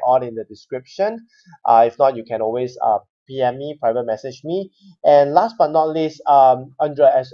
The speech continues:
I mentioned in the beginning of the show, there's a tradition where every guest get to post the question of the day out to the audience and also to the next guest. So are you ready with your question of the day post, to, to be posted out to the audience and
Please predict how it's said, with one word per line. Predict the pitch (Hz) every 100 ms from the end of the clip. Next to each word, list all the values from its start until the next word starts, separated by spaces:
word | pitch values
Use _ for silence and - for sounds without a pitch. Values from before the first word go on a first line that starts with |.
| 131
I |
mentioned | 127 127 127 139
in | 120
the | 113
beginning | 117 135 139
of | 131 -
the | 117
show, | - 160 214 214 _ _ _
there's | 120 117 -
a | 120
tradition | 127 113 123 - 180 190
where | 123 113 117
every | 143 160 190
guest | 156 160 156
get | 135 120
to | 110 _
post | - 160 170
the | -
question | - 120 139
of | 117 110
the |
day | 107 117 117 _ -
out | 147 147
to | 127
the | 113
audience | 107 110 117 120 _
and | 123 127 143
also | 135 135 143
to | 120 110
the | 107
next | 113 113 _
guest. | 120 101 _ _ _ _ _
So | -
are | 143 123
you | 147 139
ready | 139 151 143
with | 120
your | 113
question | - 123 170 160
of | 143
the | 147
day | 170 170
post, | 139 131 _ -
to, | 123 123
to |
be | 117 -
posted | 135 131 156
out | 165 160
to | 123
the | 113 113 110 131
audience | 147 156 202 202
and | 127